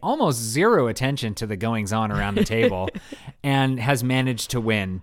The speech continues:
Speaker 1: The first time she won, it's because all three of us, the other three players, went bankrupt on the exact same turn because of something we forgot to mention.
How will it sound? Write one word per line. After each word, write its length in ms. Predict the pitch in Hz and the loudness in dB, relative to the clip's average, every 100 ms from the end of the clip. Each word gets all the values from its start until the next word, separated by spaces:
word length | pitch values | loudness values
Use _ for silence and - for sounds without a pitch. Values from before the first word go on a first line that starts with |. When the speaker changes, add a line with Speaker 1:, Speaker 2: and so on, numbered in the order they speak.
| - | -12
Speaker 1:
The 200 | 110 120 | -6 -4
first 340 | - 214 262 | 2 2 4
time 220 | 190 139 127 | 0 0 0
she 160 | 127 | -2
won, 240 | 113 110 117 | 0 0 -2
it's 120 | - | -2
because 360 | 143 147 131 120 | -2 0 -2 -2
all 240 | 135 143 147 | 2 6 6
three 280 | - 139 139 | 4 4 4
of 100 | 120 | 2
us, 300 | 113 - - _ - - | -2 -4 -10 _ -20 -8
the 140 | 127 135 | -2 2
other 200 | 156 143 | 4 2
three 220 | 135 123 | 2 0
players, 420 | - 127 110 104 | 2 2 2 -2
went 140 | 113 104 | -4 -2
bankrupt 400 | 110 113 104 - | -2 -2 -4 -6
on 220 | 104 110 107 | -4 -2 0
the 100 | 101 | -2
exact 360 | 87 107 110 | -2 0 0
same 240 | - 123 123 | 0 -2 0
turn 480 | 156 151 123 147 - - | 2 4 4 0 -4 -12
because 380 | 120 120 139 151 | -4 0 2 2
of 80 | 151 | 2
something 300 | 165 143 147 | 0 0 0
we 100 | 135 | 0
forgot 380 | - 120 170 - | 0 0 0 0
to 80 | 131 | -4
mention. 400 | 113 120 135 | -4 -4 -6